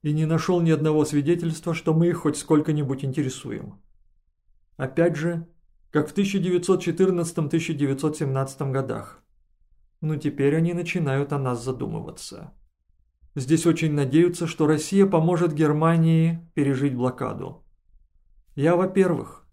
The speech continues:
не представляю, чтобы Гитлер поставил себя в такое положение, при котором его собственное существование будет зависеть от милости Сталина.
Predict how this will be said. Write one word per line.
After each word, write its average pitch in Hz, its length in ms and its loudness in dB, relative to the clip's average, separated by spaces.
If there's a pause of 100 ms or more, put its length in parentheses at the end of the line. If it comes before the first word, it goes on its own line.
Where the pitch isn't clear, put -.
не 139 120 -4
представляю, 147 600 2
чтобы 147 240 -2
Гитлер 160 320 0
поставил 156 540 0
себя 147 220 0
в 139 60 -6
такое 143 300 2
положение, 135 540 2
при 143 140 -2
котором 165 380 2
его 160 200 4
собственное 156 560 -2
существование 151 800 0
будет 139 320 0
зависеть 135 480 -2
от - 100 -2
милости 120 380 -6
Сталина. - 680 -12